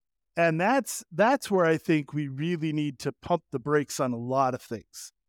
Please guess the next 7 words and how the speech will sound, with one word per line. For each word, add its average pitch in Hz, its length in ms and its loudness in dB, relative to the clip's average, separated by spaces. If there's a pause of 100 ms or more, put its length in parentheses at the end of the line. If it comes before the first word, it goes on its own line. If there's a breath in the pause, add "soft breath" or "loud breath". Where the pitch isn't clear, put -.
(420)
You 139 120 -2
know, 143 160 4
I 139 120 2
think, 139 340 0
I 147 100 2
think 135 220 -2 (420)
the, 123 300 0